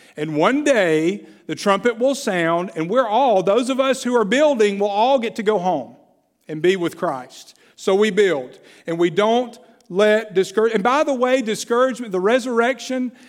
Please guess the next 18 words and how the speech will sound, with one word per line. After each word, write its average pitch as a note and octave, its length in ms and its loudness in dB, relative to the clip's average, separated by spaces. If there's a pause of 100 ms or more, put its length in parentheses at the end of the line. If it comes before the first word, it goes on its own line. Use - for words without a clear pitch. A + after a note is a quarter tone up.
(200)
it's F#3 180 -4
not B3+ 300 -2
just B3 500 -2 (180)
for A3+ 220 2
eternity. G#3 760 0
The E3+ 140 -2
resurrection A#3+ 760 -2
power G#3+ 400 -2
is E3 120 -8
for F#3+ 180 -10
every G#3+ 400 -2
day G#3 220 2
of F#3 160 0
life. E3 400 0 (280)
We A3+ 200 0
live B3 320 2
each C4 480 0
day G3 720 -2